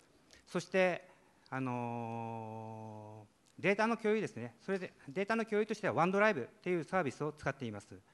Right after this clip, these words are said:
で、社員全員にですね、iPad miniと、それからスマートフォンを配布してまして、出張の多い社員にはノートピーシーを配布しています。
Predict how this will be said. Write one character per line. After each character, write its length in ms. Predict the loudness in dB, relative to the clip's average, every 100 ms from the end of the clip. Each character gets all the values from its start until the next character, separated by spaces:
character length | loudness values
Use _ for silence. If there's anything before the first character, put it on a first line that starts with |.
| _ -20 -20 -20 -10 2
で、 300 | 4 4 -2
社 200 | 4 6
員 140 | 6
全 240 | 4 4 6
員 100 | 4
に 40 |
で 80 | 2
す 100 | 0
ね、 280 | -2 -2 -4
iPad 340 | 0 4 2 2 0
mini 220 | 2 2
と、 320 | 2 0 0 -4
そ 60 |
れ 60 | -6
か 120 | -2
ら 80 | -4
ス 120 | -2
マ 140 | 0 2
ー 40 |
ト 100 | 2
フ 60 | -2
ォ 20 |
ン 140 | -4 -10 _ _ -4
を 220 | -4 -4 -6
配 160 | -6 -4
布 100 | -6
し 40 |
て 80 | -4
ま 120 | -2
し 80 | -2
て、 280 | -2 -4 -4 -10 -20 -20 -20 -8
出 160 | -4 0
張 100 | 2
の 120 | 4
多 60 | 4
い 40 |
社 160 | 4 2
員 100 | 4
に 100 | 2
は 160 | 2 0
ノ 120 | 0
ー 20 |
ト 100 | -2
ピ 120 | -4
ー 20 | -6
シ 160 | -2
ー 120 | 0
を 160 | 0 -2 -4
配 140 | -6
布 120 | -6
し 40 | -8
て 120 | -6
い 60 |
ま 140 | -6 -8
す。 180 | -12